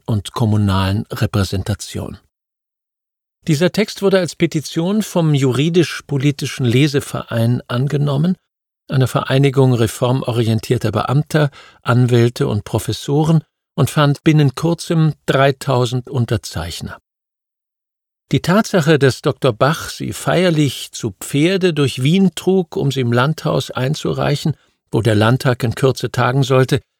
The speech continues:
tat der Resonanz gewiss keinen Abbruch. Am zwölften März liefen Tausende von Studenten auf dem Platz vor der Universität zusammen und wollten den Monarchen um die Gunst bitten,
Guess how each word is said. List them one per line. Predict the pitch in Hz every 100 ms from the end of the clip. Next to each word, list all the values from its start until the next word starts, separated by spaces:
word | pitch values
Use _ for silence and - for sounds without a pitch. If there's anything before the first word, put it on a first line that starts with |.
| -
tat | 135 123
der | 135 123
Resonanz | 120 120 113 120 143 -
gewiss | 95 98 87 -
keinen | - 160 156 151 -
Abbruch. | - - 78 - - _ _ _ _ _ _ _ 131
Am | 117
zwölften | - 175 214 - 160 113
März | 104 139 - - -
liefen | 143 - 127
Tausende | 165 - 202 185
von | - 151
Studenten | - 139 139 180 - 143
auf | 117
dem | 135 113
Platz | 135 135 -
vor | - 147
der | 135 -
Universität | 135 120 110 127 - 185
zusammen | - 107 101 92 117 160 _ _ _ _ -
und | 127
wollten | 147 156 165
den | 143 135
Monarchen | 131 123 113 123 - 147
um | 127 117
die | 113
Gunst | 127 151 - -
bitten, | 143 -